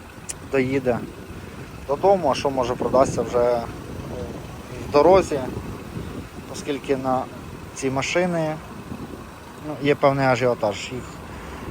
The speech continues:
Passat машина востребована, але гарних Passatів насправді дуже і дуже мало. В наявності двадцятий рік,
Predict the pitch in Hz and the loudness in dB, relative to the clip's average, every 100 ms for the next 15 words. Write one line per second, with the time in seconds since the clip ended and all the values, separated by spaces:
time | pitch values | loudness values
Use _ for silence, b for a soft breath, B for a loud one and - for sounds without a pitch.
0 | - - - 143 - 147 - - 151 139 | -10 -10 2 4 8 6 6 -6 -2 0
1 | 143 135 135 - 175 165 147 135 127 123 | 2 4 2 6 6 8 6 6 2 2
2 | 117 127 120 113 - - - 127 120 120 | 2 2 0 -2 -4 -2 2 2 0 -4
3 | 117 - 123 156 160 143 131 117 - 131 | -4 -4 2 4 4 2 -4 -6 2 4
4 | 127 151 - - 170 160 160 - - 120 | 4 0 -6 -4 -4 0 -2 -2 -6 -4
5 | 120 120 - - - - 107 101 - - | -4 -4 -6 -10 -12 -6 -2 -2 -4 -10
6 | - - - B B B B - 147 143 | -12 -12 -14 B B B B 0 4 6
7 | 127 117 - 107 120 123 131 143 160 | 4 0 -6 -4 -2 4 4 6 4